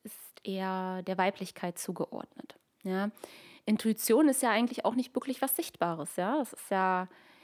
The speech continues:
Intuition kann sich auf vielen verschiedenen Ebenen zeigen. Ja? Über Gefühle zum Beispiel auch, über Gedanken, über Gedankenblitze, über Hellfühlen, Hellhören, Hellwissen. Also, äh, unsere Intuition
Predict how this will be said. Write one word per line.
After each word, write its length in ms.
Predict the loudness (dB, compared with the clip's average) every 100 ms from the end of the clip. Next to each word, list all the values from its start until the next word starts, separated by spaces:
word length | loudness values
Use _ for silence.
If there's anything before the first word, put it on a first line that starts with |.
| -6
Intuition 540 | -2 2 2 4 4 4
kann 220 | 4 0
sich 160 | 0 -2
auf 100 | -4
vielen 400 | -4 2 4 2
verschiedenen 480 | -2 -4 -2 -2
Ebenen 400 | -2 -4 -4 -4
zeigen. 400 | -4 -4 -4 -4
Ja? 260 | -4 -4 -4 -8 -20 _ -10
Über 260 | -6 -4
Gefühle 420 | -4 -4 -4 -2
zum 160 | -2 -2
Beispiel 320 | -2 -2 -2
auch, 220 | 0 -2 -4 _ _ -20 -20 -20 _
über 160 | -6 -2
Gedanken, 640 | 0 0 0 -2 -2 -4
über 300 | -6 -6 -6
Gedankenblitze, 1000 | -6 -6 -6 -6 -4 -6 -6 -6 -4 -6 -10 -18 -20 -20 -20 -20 -10
über 680 | -10 -4 -2 0 -2 -4 -8 -14
Hellfühlen, 840 | -12 -2 -2 -2 -4 0 0 0
Hellhören, 840 | 0 0 0 0 -2 -2 0 -2 -2
Hellwissen. 920 | -4 -4 -2 -6 -4 -2 0 -2 -4 -4
Also, 380 | -2 -2 -2 -6 _ -20 -20 -20 -20 _ -4
äh, 260 | 0 0 0
unsere 260 | 0 -2
Intuition 720 | -2 -2 -4 -4 -2 2 4